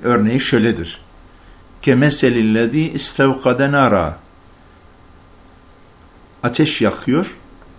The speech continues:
insanın benzeridir. Felemme edâet mâ havlehu, tam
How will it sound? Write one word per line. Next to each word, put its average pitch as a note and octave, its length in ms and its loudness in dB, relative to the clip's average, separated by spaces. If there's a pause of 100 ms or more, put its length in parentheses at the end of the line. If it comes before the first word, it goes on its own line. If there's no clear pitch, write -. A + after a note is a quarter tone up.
(180)
insanın B2+ 580 0 (360)
benzeridir. A2 760 -2 (1700)
Felemme C#3 640 4
edâet D#3+ 520 2
mâ G#2+ 280 0
havlehu, D3 600 0 (840)
tam C3+ 280 2